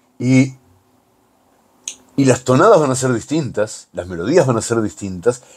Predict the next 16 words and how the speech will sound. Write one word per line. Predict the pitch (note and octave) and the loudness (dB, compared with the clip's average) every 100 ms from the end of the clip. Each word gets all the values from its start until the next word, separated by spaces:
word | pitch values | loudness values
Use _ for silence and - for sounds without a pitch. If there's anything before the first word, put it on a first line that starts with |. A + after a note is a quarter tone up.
| - | -6
y | C3 | -4
todas | C3 A#3 A#3 | 4 4 6
van | F#3+ | 2
a | C#3 | 0
venir | C#3+ G3 | -2 0
enraizadas | D#3+ B2+ A#2+ G#2+ - F#3 G3+ G3 - _ _ _ _ - | 0 2 0 0 2 4 4 2 -10 _ _ _ _ -10
de, | A#2 D#3 F3 _ _ _ _ _ _ _ _ _ _ A2 | 0 2 0 _ _ _ _ _ _ _ _ _ _ -10
de | G2+ A2+ | 0 2
largas | A#2+ F3 G3+ F#3 F3+ - | 4 4 4 2 2 0
generaciones | - B2 A2 G2+ - D3+ E3+ C#3+ - _ _ _ _ | 0 0 0 -2 0 2 4 2 -2 _ _ _ _
de | F#2+ G#2+ A2 | -8 -4 0
diásporas | C3+ F3 - E3 D#3 B2+ - - - _ _ - | 2 2 0 4 6 4 -2 -14 -18 _ _ -14
esparcidas | G2+ - G#2 - D#3 C3 | -6 -2 -2 0 0 0
por | B2+ A2+ | 0 0
el | A2+ | 2
mundo, | G3 C3 F#2+ F2+ | 2 0 -2 -4